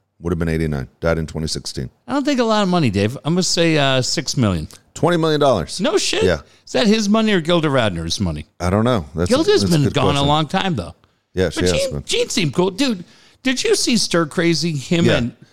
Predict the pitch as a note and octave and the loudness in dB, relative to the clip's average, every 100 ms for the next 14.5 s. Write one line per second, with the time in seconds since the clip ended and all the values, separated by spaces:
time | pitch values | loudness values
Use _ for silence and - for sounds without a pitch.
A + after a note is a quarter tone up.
0 | _ - G#2 A#2+ C3+ B2+ - C3 C3 A#2+ | _ -6 0 2 2 2 2 2 2 2
1 | A2 F2+ E2+ E2+ E2+ - - A4+ G4+ E4 | 2 2 -2 0 -2 0 -2 -2 -2 -6
2 | A3+ F4 C5 F#4 - - _ D#4 A4+ A4+ | -4 -2 0 0 -4 -8 _ -2 2 2
3 | A#3+ B3 G#3 E3 C3+ - D3+ D#4+ G4 D4+ | 4 4 2 0 -2 0 0 0 0 -2
4 | A3+ G3 D3+ E3 B2+ A#2 A2+ G#3 G#3+ - | 0 -2 0 2 2 0 0 0 -2 -2
5 | F3+ G3 F3 E3 C#3+ D#3 D3+ G2+ E2+ D#2 | -2 -2 0 -2 -2 -2 -2 -2 -4 -8
6 | C#2 C2+ - _ _ _ _ _ - D3 | -10 -12 -16 _ _ _ _ _ -4 0
7 | F3+ G#3 F#3 C3+ B2 B2+ G#3 E3+ A3 D4+ | 0 0 0 0 0 -2 0 0 -2 -2
8 | F2+ G#2+ F2+ - _ _ _ - C3 F2 | 0 0 0 -8 _ _ _ -4 -4 -2
9 | A#2 F#2+ A2 F#2 C#2+ - _ - - A#2 | 0 0 0 -2 -2 -4 _ -20 -4 0
10 | C3 A#2+ B2 C3 A2+ F#2+ F#2 F#2 - _ | 2 2 2 2 2 2 0 -4 -14 _
11 | _ _ F2+ A#2 C3 C#3 - - G2 A2+ | _ _ -4 2 4 2 0 -6 -2 -2
12 | G#2+ - F2 E2 D2+ D#2 C#2 D2 - - | -2 -12 -4 -2 0 -2 -2 -4 -4 -14
13 | _ _ _ _ _ _ - E3 F#3+ A#2+ | _ _ _ _ _ _ -4 0 0 0
14 | F2+ A2 D#3 A#2+ | -2 -2 0 -2